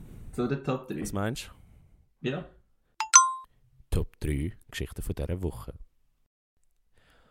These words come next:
Speaker 2: Also, Top drei von der Woche. Ich glaub, ich fang mal an mit einem eher traurigen Thema an. Aber, ähm, ich wollt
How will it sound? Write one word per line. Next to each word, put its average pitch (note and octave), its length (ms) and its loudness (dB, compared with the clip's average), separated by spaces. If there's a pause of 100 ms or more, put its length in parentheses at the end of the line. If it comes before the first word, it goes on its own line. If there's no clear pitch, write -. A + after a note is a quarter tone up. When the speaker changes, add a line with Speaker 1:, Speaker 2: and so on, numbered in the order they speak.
(120)
Speaker 2:
Also, G#2+ 520 2 (280)
Top - 280 0
drei C3 200 0
von C3+ 120 -6
der A#2+ 100 0
Woche. A2 480 -4 (680)
Ich - 240 -16
glaub, A#2 300 0
ich A#2 100 -4
fang B2 280 0
mal A#2+ 280 2
an D#3 60 -4 (500)
mit A2 220 -4
einem G2+ 400 2 (800)
eher A#2 300 4
traurigen C#3 440 -2
Thema C#3 500 0
an. G3+ 60 -4 (600)
Aber, A2 340 2
ähm, G2+ 640 2
ich - 220 -8
wollt A2 200 2